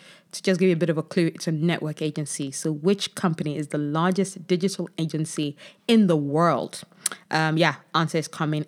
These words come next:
at the end of the podcast. So listen up and back to our chat.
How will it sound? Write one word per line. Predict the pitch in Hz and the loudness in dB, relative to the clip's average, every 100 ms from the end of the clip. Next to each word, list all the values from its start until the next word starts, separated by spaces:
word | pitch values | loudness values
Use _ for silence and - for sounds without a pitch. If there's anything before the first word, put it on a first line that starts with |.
| - | -6
at | 151 | -6
the | 147 | -4
end | 156 156 | -4 -4
of | |
the | 147 | -6
podcast. | - 277 - 277 277 - | -2 -2 0 -2 -2 -2
So | - 254 208 - | -2 2 2 0
listen | 147 151 151 202 262 | -4 -4 0 2 2
up | 269 - - - - - | 2 -4 -20 -18 -18 -6
and | 285 285 | 2 4
back | 196 180 | 4 2
to | - | 0
our | 185 | 0
chat. | 175 202 156 | 0 -2 -2